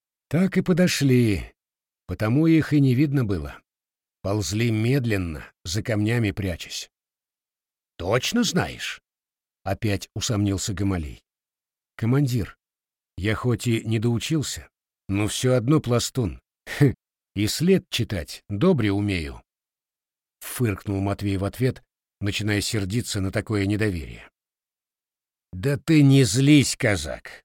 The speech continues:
примирительно вздохнул сотник. «Мне это точно знать надобно, чтобы решить, как дальше поступить. Тут передохнуть или новое место искать?»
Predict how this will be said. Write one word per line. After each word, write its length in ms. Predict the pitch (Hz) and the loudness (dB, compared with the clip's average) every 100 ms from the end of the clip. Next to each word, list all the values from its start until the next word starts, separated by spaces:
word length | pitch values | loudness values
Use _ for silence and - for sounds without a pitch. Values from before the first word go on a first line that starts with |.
| - | -10
примирительно 680 | 101 107 107 107 110 101 | -4 0 0 0 0 -2
вздохнул 440 | 92 95 92 104 92 | -2 -4 -4 -4 -6
сотник. 500 | - 87 - - - _ _ _ _ _ _ | -6 -10 -12 -20 -20 _ _ _ _ _ _
«Мне 420 | 113 160 226 247 | 0 2 4 4
это 160 | 226 214 | 2 0
точно 420 | 202 247 - 202 | 2 2 4 4
знать 320 | 165 180 175 | 4 4 4
надобно, 480 | 151 151 101 80 78 - - _ - | 4 2 0 -4 -8 -14 -18 _ -12
чтобы 320 | - 175 185 | -4 0 2
решить, 360 | 185 - 208 | 2 2 0
как 200 | - 190 | 2 2
дальше 320 | 165 202 - 147 | 4 2 2 0
поступить. 720 | 147 - 104 - - - - _ _ - | -2 -2 -6 -8 -14 -16 -18 _ _ -2
Тут 280 | 269 202 | 0 2
передохнуть 800 | - 107 90 85 - 65 60 - - - | 2 0 0 -4 -10 -16 -14 -16 -14 -4
или 180 | 110 120 | 0 2
новое 360 | 120 117 117 | 2 2 2
место 440 | 110 135 170 - 180 | 4 2 2 2 2
искать?» 500 | - 180 175 - | 2 2 2 0